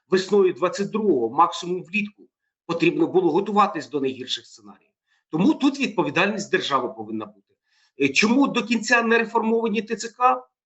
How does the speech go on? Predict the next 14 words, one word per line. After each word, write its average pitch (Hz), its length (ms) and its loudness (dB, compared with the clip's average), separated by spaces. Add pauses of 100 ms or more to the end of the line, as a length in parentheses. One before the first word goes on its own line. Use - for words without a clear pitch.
(140)
Ми 156 140 4
чудово 185 380 2
розуміємо, 143 440 2
що - 200 -8
там 175 260 2
є 147 120 -2
частина 143 720 0 (240)
людей, 139 440 0
які 165 220 -8
пройшли 175 460 0
війну, 151 520 -2
які 143 240 -4
отримали 156 540 0
інвалідність, 135 640 -2